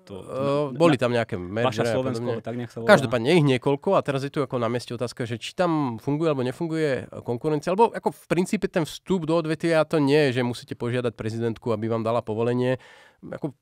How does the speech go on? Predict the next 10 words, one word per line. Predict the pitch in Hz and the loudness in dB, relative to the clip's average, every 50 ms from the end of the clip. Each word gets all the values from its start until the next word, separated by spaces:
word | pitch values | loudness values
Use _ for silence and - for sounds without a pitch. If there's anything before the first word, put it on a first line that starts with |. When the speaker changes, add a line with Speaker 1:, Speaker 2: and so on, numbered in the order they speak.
| - - - - | -20 -20 -6 -4
Speaker 2:
keď | 156 156 147 - _ | -2 -2 -2 -6 _
si | - - - - - | -20 -18 -14 -14 -12
chcete | 131 - 151 143 - 156 | -4 -2 -2 -2 0 0
založiť | 127 123 117 135 143 131 143 139 127 - - 135 | 2 2 4 4 2 2 0 0 -2 -2 -2 -2
gastrolistovú | 127 123 - - 120 123 - - 151 123 - | -2 -2 -2 -4 -6 -6 -4 -4 -4 -4 -2
firmu, | - 120 120 123 120 | -2 -2 -2 -2 -2
tak | - 123 107 | -2 -2 0
viac | 104 104 107 113 123 | 0 0 0 0 0
menej | 123 127 117 92 | 0 2 0 0
môžete. | 82 87 90 87 - - 123 135 160 | -2 -4 -8 -10 -8 -6 -2 -2 -2